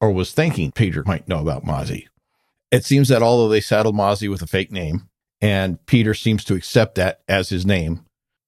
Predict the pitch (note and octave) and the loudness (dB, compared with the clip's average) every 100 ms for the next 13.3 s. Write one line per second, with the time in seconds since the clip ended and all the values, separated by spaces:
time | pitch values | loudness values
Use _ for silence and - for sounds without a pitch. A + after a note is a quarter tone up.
0 | _ G2+ G2 G2+ G#2 G#2 F2+ F#2 G2+ - | _ -2 -2 -2 0 0 0 -2 -4 0
1 | G2 E2+ - _ G#2+ G2 G2+ F#2 E2 F2 | 0 0 -6 _ -2 0 0 0 -2 -2
2 | F2+ F2 D2+ F2+ - _ _ _ _ - | -2 -2 -2 -2 -4 _ _ _ _ -4
3 | A#2 G2 A2 A#2+ B2+ - C3 B2 - F#2+ | -4 -2 0 2 2 2 2 4 2 -2
4 | - - A#2 G2+ G2 A#2 A#2+ B2 A2 G#2+ | -4 -2 0 2 2 2 2 2 0 0
5 | - A2+ G#2+ F2+ F#2+ G2 E2 F2 F#2 G#2+ | 0 0 2 2 0 -2 -2 0 0 -4
6 | - _ _ - A2 - A#2 A#2+ G2 F2+ | -12 _ _ 0 0 2 0 2 2 2
7 | F#2 F#2 G2+ A2+ G#2 D#2+ - _ _ _ | -2 0 2 2 0 -6 -14 _ _ _
8 | _ _ _ _ _ - F#2+ - G#2+ F#2 | _ _ _ _ _ -2 -2 -2 -4 -2
9 | G#2+ F2 - F#2+ C#3+ G#2 - _ _ _ | -2 -2 -2 0 0 0 -4 _ _ _
10 | _ - A#2+ A2 G#2+ - A2 - G2+ - | _ 0 2 2 -2 -2 -4 -2 -4 -6
11 | F2 G2 - F#2 F#2 - F2 E2 D#2+ E2+ | -6 -6 -4 -4 -2 -4 -6 -6 -8 -8
12 | D#2+ - E2+ - _ _ _ _ _ - | -6 -4 -6 -8 _ _ _ _ _ 0
13 | A2 A#2 A2+ | 2 2 -2